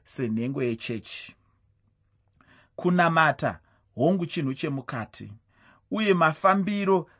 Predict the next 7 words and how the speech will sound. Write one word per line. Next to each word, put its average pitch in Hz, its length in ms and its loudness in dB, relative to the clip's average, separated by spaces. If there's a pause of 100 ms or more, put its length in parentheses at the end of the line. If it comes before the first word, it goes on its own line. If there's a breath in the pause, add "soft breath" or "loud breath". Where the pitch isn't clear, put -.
(160 soft breath)
chinhu 139 340 -2
chekunze. 101 800 -10 (540 soft breath)
Pauro 196 400 6
anotaura 170 500 4
pamusoro 143 380 -2
penyaya 160 580 0 (380 soft breath)
inenge 175 680 0